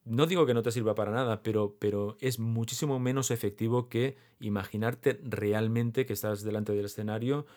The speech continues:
o podérselo contar a, pues yo qué sé, a tu pareja, a tu familia, a un grupo de amigos, etcétera. Eso es ensayar. Mientras más ensayas, más automático es para ti. Por lo tanto, ensaya todo lo que puedas.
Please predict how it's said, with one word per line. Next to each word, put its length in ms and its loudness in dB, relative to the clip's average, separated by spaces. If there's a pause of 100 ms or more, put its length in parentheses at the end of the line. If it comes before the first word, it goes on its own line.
(120)
o 140 -2
podérselo 440 2
contar 380 2
a, 400 0
pues 160 -12
yo 80 -12
qué 80 -14
sé, 140 -2
a 160 -8
tu 240 -6
pareja, 600 0 (360)
a 260 -6
tu 140 -6
familia, 460 2
a 20 0
un 80 -2
grupo 260 2
de 80 0
amigos, 460 0
etcétera. 480 -10 (400)
Eso 300 6
es 120 -2
ensayar. 420 -8 (540)
Mientras 480 2
más 220 2
ensayas, 640 2
más 420 0
automático 720 0
es 80 -4
para 240 -6
ti. 240 -8 (240)
Por 180 -4
lo 140 -2
tanto, 460 0 (440)
ensaya 460 0 (180)
todo 260 6
lo 80 0
que 120 -10
puedas. 520 -10